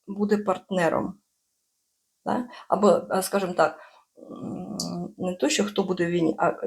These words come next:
а що він остаточно переходить, ну, як в, е,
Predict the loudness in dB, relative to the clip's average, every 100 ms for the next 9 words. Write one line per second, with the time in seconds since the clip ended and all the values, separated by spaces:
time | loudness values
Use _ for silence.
0 | -8 -2 -2 0 4 8 8 6 0 2
1 | 0 2 2 4 0 0 0 -2 2 4
2 | 4 0 -4 -2 -2 -2 -6 -6 -12 -4
3 | -4